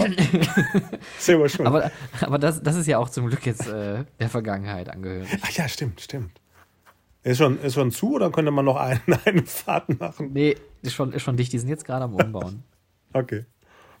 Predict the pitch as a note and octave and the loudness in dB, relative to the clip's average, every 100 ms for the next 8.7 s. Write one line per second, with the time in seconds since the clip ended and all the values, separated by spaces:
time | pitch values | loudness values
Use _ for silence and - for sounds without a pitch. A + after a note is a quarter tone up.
0 | _ - - - - D3 - D3 - C3 | _ -18 -16 -16 -6 -4 -2 -4 -4 -10
1 | - C3+ - B2+ G3+ - - - - - | -8 -6 -2 0 0 0 -4 -14 -14 -8
2 | - A#3+ G3 D3+ A3 B2 A#2+ G#2 G2+ B2+ | 0 2 6 6 6 6 2 2 2 2
3 | D3+ D3 D#3+ D3+ D3 D3+ C3 A#2+ A3+ E3 | 2 2 4 6 4 4 4 4 2 2
4 | A2 G#2+ A2+ B2 E3 A2 G2+ G2+ G2+ F#2+ | 2 2 2 2 2 2 0 0 -4 -4
5 | F#2 - - F#2+ F#2+ - - B2 G#2+ A2 | -2 -2 0 0 -2 -10 0 2 2 0
6 | A2+ A2 C3 G#2 A#2 G#2 A2+ - A2 A2+ | -4 -2 -2 -2 2 2 0 -10 0 4
7 | A#2 A2+ A#2 A#2 - G#2+ E2+ G2+ - _ | 4 2 0 0 2 -2 -4 -10 -14 _
8 | _ _ _ _ A#2 A2+ | _ _ _ _ 2 2